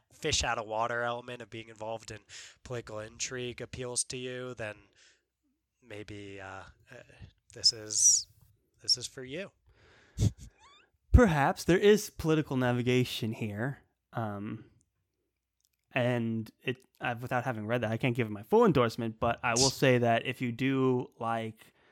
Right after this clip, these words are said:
Speaker 2: kind of that fish out of water, high stakes politics aspect, that is definitely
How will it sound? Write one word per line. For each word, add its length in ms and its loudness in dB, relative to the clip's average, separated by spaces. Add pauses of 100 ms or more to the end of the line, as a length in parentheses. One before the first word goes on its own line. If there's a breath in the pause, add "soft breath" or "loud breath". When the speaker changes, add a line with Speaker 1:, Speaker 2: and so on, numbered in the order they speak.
(160 soft breath)
Speaker 2:
kind 200 -2
of 60 -4
that 260 -6
fish 300 -4 (140)
out 200 -4
of 100 -8 (120)
water, 480 -2
high 240 -6
stakes 540 -10
politics 960 -4 (500 soft breath)
aspect, 600 -4
that 160 -2
is 140 -10
definitely 380 -8